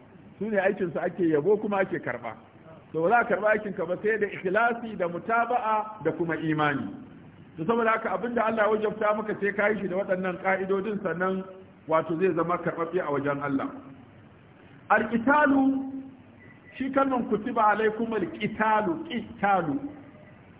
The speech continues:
A, al-qitalu a'da'illah. Ana nufin yaƙi da kafirai. Man qatala litakuna kalimatullah hiya al-ulya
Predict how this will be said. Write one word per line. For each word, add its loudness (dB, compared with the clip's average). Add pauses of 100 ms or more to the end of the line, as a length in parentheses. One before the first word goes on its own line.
(360)
A, 2
al-qitalu 2
a'da'illah. 0 (500)
Ana -2
nufin -2
yaƙi 0
da -2
kafirai. -2 (720)
Man 0
qatala 2
litakuna 2 (680)
kalimatullah 2 (240)
hiya -2
al-ulya 2